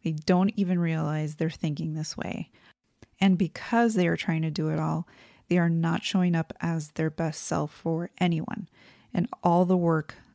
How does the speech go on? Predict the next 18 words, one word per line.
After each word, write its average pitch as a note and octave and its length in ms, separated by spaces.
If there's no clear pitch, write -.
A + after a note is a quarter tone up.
starts - 400
to - 120
get D#3+ 300
them D#3 300
to D#3 300
experience D#3 580
burnout. G#3+ 520
And F3 140
the E3+ 80
only F3+ 440
answer D#3+ 400
they D#3 180
see F3 560
is D#3+ 240
to D#3+ 400
give D#3+ 400
something D#3 460
up. D3+ 240